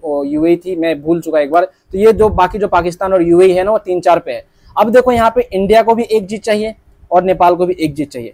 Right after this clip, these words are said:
नेपाल का अगला match जो है वो पाकिस्तान के खिलाफ है। और आपने जैसे पाकिस्तान का match देखा है India के against,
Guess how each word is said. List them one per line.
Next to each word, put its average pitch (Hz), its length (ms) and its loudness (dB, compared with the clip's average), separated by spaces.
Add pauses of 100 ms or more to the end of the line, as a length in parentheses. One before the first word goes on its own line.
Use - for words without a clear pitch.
नेपाल 208 380 4
का 220 120 0
अगला 220 420 2
match 202 200 -2
जो 180 140 -2
है 196 220 4 (280)
वो 202 80 -2
पाकिस्तान 214 500 0
के 220 80 -4
खिलाफ 165 300 -2
है। 117 100 -12 (360)
और 160 100 2
आपने 185 300 0
जैसे 185 280 -2
पाकिस्तान 175 440 -4
का 190 60 0
match 175 320 -4
देखा 160 240 0
है 185 120 2
India 156 220 0
के 147 180 -2
against, 170 340 -2